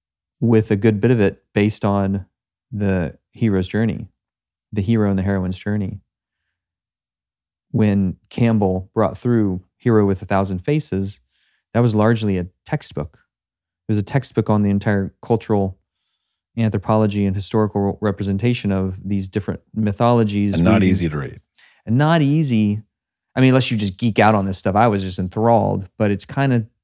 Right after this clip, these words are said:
Speaker 1: stale. It doesn't have as much of the personal connection. So it's hard to identify where we're at in our
Speaker 2: Right.
Speaker 1: own hero's journey. So I wanted to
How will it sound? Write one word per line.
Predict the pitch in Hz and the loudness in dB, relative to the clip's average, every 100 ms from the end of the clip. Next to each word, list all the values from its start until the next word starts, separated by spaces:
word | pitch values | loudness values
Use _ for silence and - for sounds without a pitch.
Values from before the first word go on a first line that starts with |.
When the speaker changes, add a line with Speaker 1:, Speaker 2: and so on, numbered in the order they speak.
| - | -18
Speaker 1:
stale. | - 233 127 104 98 104 _ _ _ _ _ _ _ | -6 0 2 0 -2 -6 _ _ _ _ _ _ _
It | 131 | 0
doesn't | 127 147 | 4 4
have | 123 110 139 135 123 - | 2 0 2 2 2 0
as | 123 113 | 0 2
much | 120 117 | 0 -2
of | 104 | -4
the | |
personal | 98 - 135 - 110 95 92 _ _ _ _ _ | -6 -4 -2 -2 -2 -2 -6 _ _ _ _ _
connection. | 123 127 143 - 87 - - _ _ _ _ | -2 0 -2 -4 -8 -8 -14 _ _ _ _
So | - 120 | -6 -4
it's | 110 | 0
hard | 131 127 | 0 2
to | 123 110 | 0 -2
identify | 110 104 127 123 - 107 | -2 0 0 0 0 0
where | 104 113 117 110 | 2 2 2 2
we're | 110 104 - | 0 0 -2
at | 131 131 - - | -4 -4 -4 -6
in | 113 | -4
our | 107 143 | -2 -2
Speaker 2:
Right. | 127 | -2
Speaker 1:
own | 110 101 | -2 -2
hero's | 107 98 98 | -2 -2 -4
journey. | - 117 123 98 92 - _ _ _ _ _ _ | -4 -2 -2 -2 -8 -14 _ _ _ _ _ _
So | - 117 | -2 2
I | 110 | 4
wanted | 113 117 110 - | 4 2 0 -2
to | - 110 107 104 104 101 | -2 0 2 2 0 -2